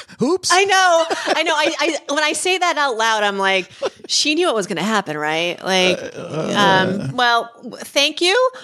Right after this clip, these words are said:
Speaker 2: for that.
Speaker 1: <laughs> Right.
Speaker 2: I suppose it was a, it was a sacrifice, but I think it needs to be done. We need all the reinforcements to remind us of the goodness of, of fear, because,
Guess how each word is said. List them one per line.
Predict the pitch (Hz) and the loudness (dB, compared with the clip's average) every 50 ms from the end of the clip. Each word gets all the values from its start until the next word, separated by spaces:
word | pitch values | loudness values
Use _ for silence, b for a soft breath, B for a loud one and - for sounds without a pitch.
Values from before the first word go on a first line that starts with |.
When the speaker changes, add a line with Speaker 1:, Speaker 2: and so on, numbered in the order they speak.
| 240 B - | -14 B -12
Speaker 2:
for | - - - - 262 254 254 262 | -14 -12 -6 -2 0 0 2 2
that. | 254 320 359 403 415 415 403 | 2 2 2 2 2 2 2
Speaker 1:
<laughs> | |
Right. | - 254 | 2 2
Speaker 2:
I | 262 | 0
suppose | 294 - 254 262 262 269 285 339 415 381 302 | 0 -2 -2 -2 0 0 0 0 0 -2 -2
it | 247 180 | -4 -2
was | 226 247 247 254 247 | -2 -2 -2 -2 -2
a, | 233 220 220 220 220 220 B B B B B B | 0 0 0 0 -2 -4 B B B B B B
it | 240 254 | -2 -2
was | 254 233 | 0 0
a | 233 | 0
sacrifice, | - - 285 240 269 262 330 339 - - 320 320 370 427 427 - - - B B B B B B | 0 0 0 -2 -2 0 -2 -4 -2 -2 -2 0 0 0 -2 -2 -4 -8 B B B B B B
but | 214 202 262 269 254 247 - | -6 -2 0 0 0 -2 -2
I | - 247 254 254 | -2 -2 -2 -2
think | 254 - 294 285 285 302 294 - - _ _ _ - | -4 -4 -4 -4 -4 -4 -8 -12 -20 _ _ _ -4
it | 240 254 226 | -4 -4 -2
needs | 240 262 285 320 - - | -2 -2 -2 -2 -2 -4
to | - 302 | -6 -4
be | 247 277 | -4 -2
done. | 233 269 247 208 196 - - - | 0 0 0 0 -2 -4 -8 -6
We | 247 269 262 254 | -4 -4 -4 -4
need | 254 262 269 262 | -4 -2 0 0
all | 254 240 | 0 2
the | 233 233 226 | 2 0 -2
reinforcements | 226 220 214 214 - 214 196 190 202 - 190 180 175 170 185 190 - | 0 0 -2 -2 -2 -2 -2 -2 -2 -4 -8 -8 -8 -6 -6 -6 -6
to | - - | -4 -4
remind | 185 190 190 190 185 185 196 190 | -4 -4 -2 0 0 0 0 0
us | 185 175 180 - | 0 -2 -2 -4
of | - 185 180 175 | -6 -8 -6 -6
the | 196 185 | -8 -4
goodness | 185 196 196 190 208 180 180 175 - | -2 -2 -2 -2 -2 -4 -4 -4 -4
of, | 175 185 - - | -6 -8 -6 -4
of | - 180 180 | -6 -4 -4
fear, | - - - 196 180 175 170 170 165 - - - - 180 | -6 -8 -4 -2 0 0 0 0 -2 -2 -6 -10 -14 -4
because, | 185 196 - 233 214 202 185 - | -4 -4 -2 0 -2 -2 -2 -4